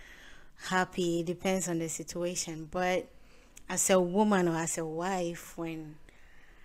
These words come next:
um, you're having an argument with your husband, I think the best thing you, ch-, you, you,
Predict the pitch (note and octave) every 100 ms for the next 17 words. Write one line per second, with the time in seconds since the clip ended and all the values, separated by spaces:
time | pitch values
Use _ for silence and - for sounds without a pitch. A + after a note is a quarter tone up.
0 | - - - F3 F3 F3 F3+ F3 E3+ F3
1 | E3+ F3 - - - - - - - -
2 | F3+ E3+ G3 G3 F3+ E3+ G3 G3 F3+ E3
3 | D#3 D#3+ - D#3+ D#3 F#3 E3 E3 D#3 D3
4 | - - - - - - G3 C4+ C4+ A#3+
5 | G3+ F#3 G#3+ G#3 - G3+ G3+ G3+ - -
6 | - F#3+ - - F#3+ F#3 F#3